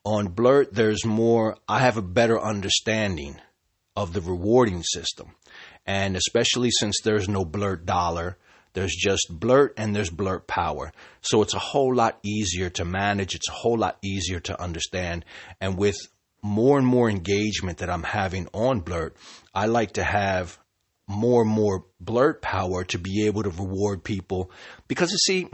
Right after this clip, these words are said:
it's on, on DTube, there is, there's this dilemma that you have to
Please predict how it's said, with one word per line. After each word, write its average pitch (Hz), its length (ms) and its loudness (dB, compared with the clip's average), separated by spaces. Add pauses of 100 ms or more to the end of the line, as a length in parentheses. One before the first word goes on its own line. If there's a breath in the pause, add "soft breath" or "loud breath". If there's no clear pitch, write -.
(140)
it's - 180 0 (340)
on, 120 360 2
on 120 160 -2
DTube, 135 560 2
there 123 160 4
is, 147 220 2
there's 110 240 -2
this 131 240 -4
dilemma 127 480 2
that 92 260 -2
you 95 100 -4
have 95 300 -2
to 87 160 -4